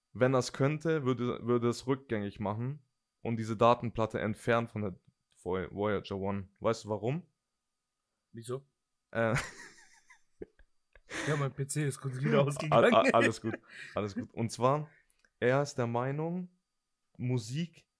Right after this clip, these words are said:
Speaker 1: ist nicht universal. Das hat man anhand eines Experimentes ausgemacht. Und zwar hat man mal,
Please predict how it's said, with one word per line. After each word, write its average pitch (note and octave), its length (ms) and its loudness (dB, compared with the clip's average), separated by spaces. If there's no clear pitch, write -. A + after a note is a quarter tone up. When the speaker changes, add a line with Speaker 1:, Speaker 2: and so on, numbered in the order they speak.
Speaker 1:
ist D3 280 0
nicht C3 280 -2
universal. A2 880 4
Das G#2+ 160 -6
hat C3 160 0
man A2+ 120 2
anhand A#2 480 0
eines A2+ 240 0
Experimentes A2+ 800 0
ausgemacht. A2 520 -2
Und A2+ 120 -6
zwar A#2+ 240 -2
hat C3+ 160 -6
man A#2+ 140 0
mal, C3 340 -2